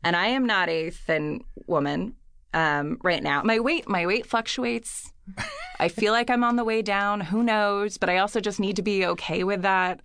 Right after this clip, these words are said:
Speaker 1: I, I don't, I don't think I'm unattractive. I'm married.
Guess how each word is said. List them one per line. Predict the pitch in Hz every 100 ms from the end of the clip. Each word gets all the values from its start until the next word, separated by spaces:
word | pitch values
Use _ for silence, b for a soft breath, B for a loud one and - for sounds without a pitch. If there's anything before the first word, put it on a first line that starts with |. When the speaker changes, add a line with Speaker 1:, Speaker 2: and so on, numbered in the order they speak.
| -
Speaker 1:
I, | 160 160 156 -
I | 160
don't, | 175 185 185 - B B B B
I | 139
don't | 180 208
think | 226 220
I'm | 214
unattractive. | 214 196 190 190 202 190 190 - B B B B
I'm | 151 147
married. | 180 220 208 202 190